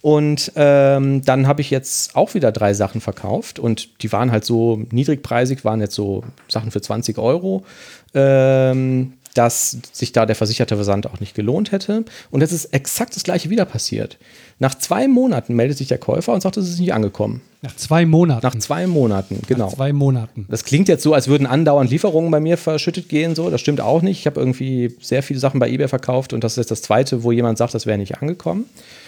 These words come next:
Speaker 1: Und dann habe ich auch wieder gesagt, ja, das tut mir echt wahnsinnig leid, aber unversicherter Versand, so, was soll ich jetzt machen? Der hat einen Case bei eBay aufgemacht. eBay schreibt mir, schicken Sie uns bitte die Tracking-Nummer des Pakets.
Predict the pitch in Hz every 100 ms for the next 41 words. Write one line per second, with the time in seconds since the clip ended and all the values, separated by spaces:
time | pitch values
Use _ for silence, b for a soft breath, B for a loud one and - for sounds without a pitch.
0 | B B 135 131 127 127 123 - - -
1 | 117 120 113 214 175 165 156 156 123 110
2 | 110 - - 135 135 117 - - 110 110
3 | 113 107 107 101 214 170 127 120 120 120
4 | 117 123 131 113 113 117 110 110 104 143
5 | 180 175 185 147 147 143 156 190 135 180
6 | - B B B - 143 143 135 147 -
7 | 131 120 117 120 139 - 170 220 - -
8 | b b b - 226 139 113 - 113 117
9 | - 117 147 214 - 196 180 156 - 156
10 | 156 139 123 - - - 131 110 101 101
11 | 101 107 - 107 - 104 - - -